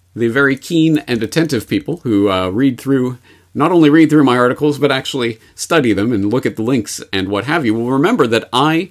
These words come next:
refer specifically to a conversation that I had with a Doctor Tim Ball on Corbett Report Radio back in twenty twelve on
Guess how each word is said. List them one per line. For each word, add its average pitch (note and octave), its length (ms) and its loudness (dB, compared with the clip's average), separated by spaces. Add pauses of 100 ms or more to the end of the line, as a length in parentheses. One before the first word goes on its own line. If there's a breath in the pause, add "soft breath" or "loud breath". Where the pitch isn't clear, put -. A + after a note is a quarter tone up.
(320 soft breath)
refer E3+ 400 -2
specifically D3 760 0
to F#3 280 -6
a - 100 -6
conversation C#3+ 800 -2
that G2 140 -2
I A#2 100 -2
had A#2 480 -6
with A#2+ 540 -2
a F#2+ 40 -2
Doctor A2 360 -2
Tim D3 240 0
Ball B2+ 360 -2
on C3+ 280 2
Corbett C#3+ 320 2
Report C3+ 300 0
Radio C3 340 2
back G2+ 360 -4
in B2 100 0
twenty B2 280 -2
twelve A2 460 -2 (400 loud breath)
on A2+ 400 0